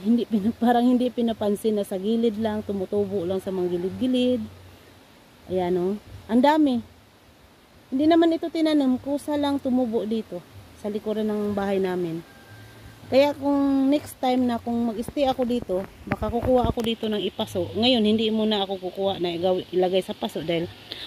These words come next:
wala namang mag-asikaso pag bumalik ako sa Manila dahil hindi kakayanin na nanay ko magdilig ng marami dahil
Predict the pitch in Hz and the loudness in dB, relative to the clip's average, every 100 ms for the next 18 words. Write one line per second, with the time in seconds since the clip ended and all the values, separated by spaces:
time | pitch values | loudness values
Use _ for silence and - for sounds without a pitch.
0 | - 220 240 247 247 240 226 196 220 233 | -2 4 4 4 2 2 0 -2 -6 -4
1 | 214 208 190 196 190 202 202 196 190 190 | -4 -4 -8 -8 -4 -2 -2 -2 -6 -8
2 | 202 196 190 180 160 156 170 175 180 190 | -2 0 2 0 -2 -4 -2 0 -2 -2
3 | 190 190 185 190 185 180 180 180 180 - | 0 2 4 4 4 2 2 2 0 -2
4 | 175 175 175 185 175 170 165 165 180 185 | -4 -2 0 0 0 0 -2 -2 0 0
5 | 170 160 165 | -2 -4 -8